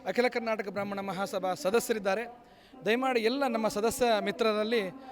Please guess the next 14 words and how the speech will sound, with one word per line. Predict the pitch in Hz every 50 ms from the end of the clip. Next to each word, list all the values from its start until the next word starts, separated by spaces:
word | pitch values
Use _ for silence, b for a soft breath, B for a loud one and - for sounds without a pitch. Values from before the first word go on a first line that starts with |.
| B B
ನಾನು | 175 190 202 202
ವಿನಂತಿ | 180 190 208 226 240 - 240
ಮಾಡ್ತೇನೆ. | 226 220 208 214 - 214 214 226 233 233 - - - - - - - - - -
ರಾಜ್ಯಾಧ್ಯಕ್ಷ | - 185 202 208 190 269 277 262 269 - - 254 233
ಸ್ಥಾನಕ್ಕೆ | 226 - 247 226 220 220 - 247 233 214 190 156 - B B B -
ನಮ್ಮ | 185 202 202
ಹಿರಿಯರು, | 190 202 214 233 233 233 233 233
ಆತ್ಮೀಯರು | 170 180 202 196 - 240 254 247 247 233
ಆದಂತಹ | 226 214 220 214 180 202 208
ವೇದಮೂರ್ತಿ | 214 202 208 214 214 214 208 202 - 202
ಭಾನುಪ್ರಕಾಶ್ | 170 175 196 233 214 - 240 - 240 214 - 233
ರವರು | 214 208 208 208 185
ಸ್ಪರ್ಧಿಸ್ತಾ | - - - - 196 202 - - 220
ಇದ್ದಾರೆ. | 214 202 214 240 254